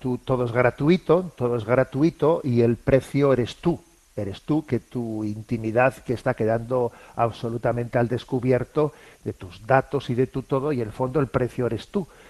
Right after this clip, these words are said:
O sea, las grandes tecnológicas que han hecho, han generado un negocio en el que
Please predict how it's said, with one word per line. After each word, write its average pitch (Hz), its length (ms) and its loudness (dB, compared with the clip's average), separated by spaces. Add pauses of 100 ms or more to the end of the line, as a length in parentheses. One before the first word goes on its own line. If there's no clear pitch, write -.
O - 40 -20
sea, 120 80 0
las 110 160 -2
grandes 123 320 0
tecnológicas 160 800 2 (460)
que 113 100 -2
han 117 140 -2
hecho, 113 260 -6
han 123 140 0
generado 117 420 -4
un 123 100 -6
negocio 143 380 0
en 135 80 -2
el 117 100 -4
que 147 220 4